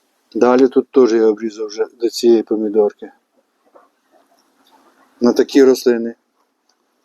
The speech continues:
які мають уже або молочну стиглість, то есть, тобто, ну,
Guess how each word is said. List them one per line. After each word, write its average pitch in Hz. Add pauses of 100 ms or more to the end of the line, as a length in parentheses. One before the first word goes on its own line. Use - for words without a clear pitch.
(420)
які 123
мають 127
уже 120 (800)
або 127
молочну 123
стиглість, 117
то -
есть, 120
тобто, - (140)
ну, -